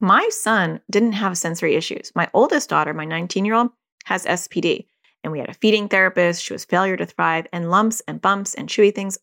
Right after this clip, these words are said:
all of that was a struggle. She wasn't able to eat solids until she was way past two. That was a sensory issue. My son, he was doing fine.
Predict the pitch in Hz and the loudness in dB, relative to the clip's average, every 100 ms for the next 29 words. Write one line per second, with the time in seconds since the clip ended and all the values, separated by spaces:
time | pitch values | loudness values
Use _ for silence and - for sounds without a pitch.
0 | _ 214 220 196 160 160 _ 175 170 - | _ 4 4 2 0 0 _ -6 -6 -4
1 | 170 156 - - _ _ _ - - 226 | -2 -2 -4 -10 _ _ _ -4 4 4
2 | 233 208 190 190 151 - 208 214 190 165 | 4 0 0 -2 -6 2 4 4 0 -4
3 | - 170 165 165 165 180 - 160 - - | -4 -2 -4 0 0 2 -2 -6 -8 0
4 | 269 214 - _ _ _ _ _ 208 277 | 4 4 2 _ _ _ _ _ 0 2
5 | 254 170 196 180 170 143 151 - - - | 2 2 0 -2 0 0 0 -4 -8 -10
6 | _ _ _ _ _ _ 190 175 - 381 | _ _ _ _ _ _ -4 -4 -2 2
7 | 453 214 220 294 _ _ _ 349 427 - | 4 4 0 -6 _ _ _ 8 8 4
8 | 294 277 277 - 359 180 175 330 | 2 2 2 4 4 4 -2 -6